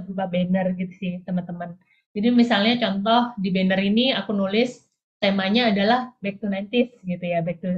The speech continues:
eh, back to the nineties gitu. Terus, eh, di sini juga bawahnya step back in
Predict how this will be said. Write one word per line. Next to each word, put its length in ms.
eh, 260
back 240
to 100
the 120
nineties 500
gitu. 380
Terus, 300
eh, 640
di 80
sini 320
juga 400
bawahnya 680
step 280
back 320
in 180